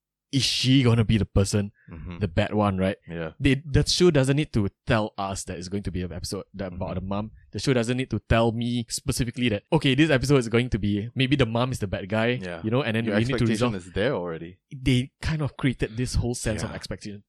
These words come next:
Speaker 1: throughout, and I, that was so good.
Speaker 2: It's brilliantly done.
Speaker 1: Yeah.
Speaker 2: It's so well done, man. This series, I have been gushing about this series to anyone that will listen for years.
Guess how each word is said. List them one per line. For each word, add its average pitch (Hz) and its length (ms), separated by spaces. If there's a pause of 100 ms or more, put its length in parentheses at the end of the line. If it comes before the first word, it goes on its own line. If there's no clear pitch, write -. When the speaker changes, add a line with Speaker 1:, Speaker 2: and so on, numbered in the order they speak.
Speaker 1:
throughout, 98 420
and 95 160
I, 107 160
that 117 180
was 104 140
so - 440
good. 95 200
Speaker 2:
It's 113 140
brilliantly 143 560
done. 113 240
Speaker 1:
Yeah. 101 260
Speaker 2:
It's 98 220
so 120 460
well 95 320
done, 87 260
man. 85 180
This 123 160
series, 117 500
I 120 100
have 117 180
been 110 140
gushing 113 360
about 95 200
this 98 180
series 98 300
to - 120
anyone 98 360
that 92 100
will 92 80
listen 95 300
for 90 200
years. 85 640